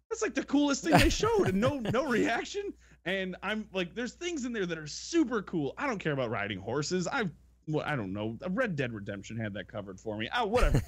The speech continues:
Speaker 2: <laughs>
Speaker 1: But, you know, if the game looks cool, plays well, and, and is fun, awesome. But everyone's like,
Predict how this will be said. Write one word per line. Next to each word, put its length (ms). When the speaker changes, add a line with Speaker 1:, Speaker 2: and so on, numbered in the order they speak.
Speaker 2:
<laughs> 200
Speaker 1:
But, 220
you 60
know, 280
if 140
the 80
game 400
looks 260
cool, 300
plays 400
well, 460
and, 300
and 180
is 140
fun, 420
awesome. 440
But 240
everyone's 500
like, 260